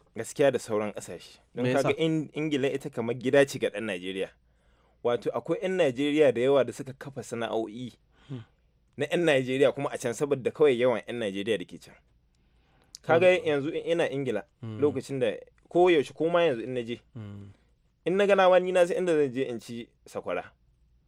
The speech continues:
Speaker 1: Na san inda zan je in ci alala. Na san inda zan je in siyo doya da manja da wake da duk abin da nake so. Saboda akwai kasuwanni waɗanda musamman in ka je akwai 'yan Najeriya, kai har ma ba 'yan Najeriya ba da yake suna da Larabawa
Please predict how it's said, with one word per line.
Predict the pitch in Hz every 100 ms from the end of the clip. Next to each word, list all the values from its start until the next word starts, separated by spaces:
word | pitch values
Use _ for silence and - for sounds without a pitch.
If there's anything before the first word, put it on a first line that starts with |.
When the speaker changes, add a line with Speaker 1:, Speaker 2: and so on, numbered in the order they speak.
| _ _ _
Speaker 1:
Na | 127 139
san | 147
inda | 156 156 143
zan | 139
je | 127 123
in | 113
ci |
alala. | 110 104 95 90 _ _ _ _ _ _ -
Na | 139 143
san | 165
inda | 170 151
zan | 147 127
je | 135 127
in | 123
siyo | - 131 135 135 135 - _ _ _ -
doya | 139 151 143 113
da | 113
manja | 131 139 120 123 123
da | 113 104 - - 110
wake | 131 135 156 147
da | 123
duk | 131
abin | 156 156
da | 135
nake | 120 117
so. | - _ _ -
Saboda | 160 143 120
akwai | 110 170
kasuwanni | 165 139 - 123 120 139
waɗanda | 170 139
musamman | 131 - 233 254 170 - _ _ _ -
in | 175
ka | 185
je | 165 175 135 _ _ _ _ -
akwai | 123 165 165
'yan | 185
Najeriya, | 156 147 156 127
kai | 160
har | 180 214
ma | 294 277
ba | 226 180
'yan | 196
Najeriya | 165 135 151 156
ba | 135
da | 147
yake | 170 147
suna | 175 160
da | 127
Larabawa | 139 151 147 156 151